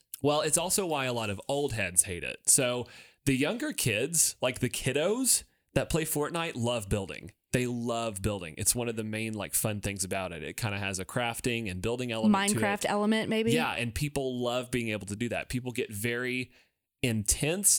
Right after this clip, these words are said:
Speaker 1: and the people that are really
Speaker 2: But it's not building. It's, like, fast building.
Speaker 1: Right, that's the thing. There's a specific skill involved with building that a lot of people had prided themselves in obtaining,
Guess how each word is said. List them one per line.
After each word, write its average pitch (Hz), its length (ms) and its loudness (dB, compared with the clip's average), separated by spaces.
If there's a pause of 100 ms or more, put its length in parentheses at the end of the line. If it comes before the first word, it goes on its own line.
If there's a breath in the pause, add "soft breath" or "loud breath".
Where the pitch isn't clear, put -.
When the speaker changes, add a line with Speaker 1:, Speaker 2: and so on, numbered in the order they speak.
Speaker 1:
and 139 120 0
the 127 60 0
people 190 300 -2
that 156 140 2
are 127 160 0
really 127 180 -2
Speaker 2:
But 311 120 6
it's - 240 6
not 359 260 0
building. 233 400 4
It's, 180 160 -2
like, 190 160 0
fast 220 460 2
building. 131 440 0
Speaker 1:
Right, 160 220 0
that's 151 200 0
the 156 100 0
thing. 156 220 0
There's 123 240 0
a 127 40 2
specific 160 640 2
skill 143 420 4
involved 110 560 -2
with 98 280 -4
building 110 500 0 (400 soft breath)
that 117 140 2
a 120 40 0
lot 120 220 0
of 147 100 -6
people 131 280 -2
had 107 240 -6
prided 127 400 -4
themselves 104 720 0 (140)
in 101 280 -2 (140)
obtaining, 139 800 -2